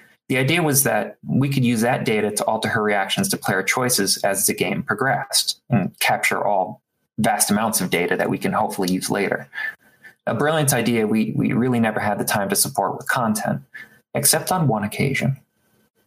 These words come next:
Chad and I made it so when Quill died numerous times in a single room, on her fourth respawn,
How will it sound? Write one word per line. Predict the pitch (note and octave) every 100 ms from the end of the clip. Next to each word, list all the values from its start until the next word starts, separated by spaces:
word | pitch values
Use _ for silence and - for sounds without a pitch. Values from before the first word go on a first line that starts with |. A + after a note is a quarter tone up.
| -
Chad | - F3+ F#3
and | C#3
I |
made | A2+ A2 A2
it | G#2+ -
so | - A2+
when | G#2+ G#2
Quill | G#2 C#3+ D3
died | B2+ A#2 G#2+
numerous | A2+ G#2+ G2+
times | - A2 G#2+
in | G2+
a | G2
single | - A2 G#2
room, | G#2 - F#2+ D#2 - _ - - - -
on | A#2+
her | A2+
fourth | - C3 A#2 -
respawn, | C3 - - E2 E2+ G#2+